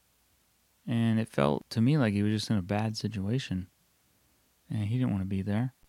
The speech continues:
But I didn't want him to be there either. I wanted him out of my bar. I didn't want to, things to get out of hand, though, and I certainly didn't want to take this bill. I just, I didn't really know what I was supposed to do.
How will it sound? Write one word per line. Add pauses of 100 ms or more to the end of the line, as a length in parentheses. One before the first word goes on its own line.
(100)
But
I
didn't
want
him
to
be
there
either. (960)
I
wanted
him
out
of
my
bar.
I
didn't
want
to, (260)
things
to
get
out
of
hand,
though,
and
I (220)
certainly
didn't
want
to
take
this
bill. (720)
I
just,
I
didn't
really
know
what
I
was
supposed
to
do.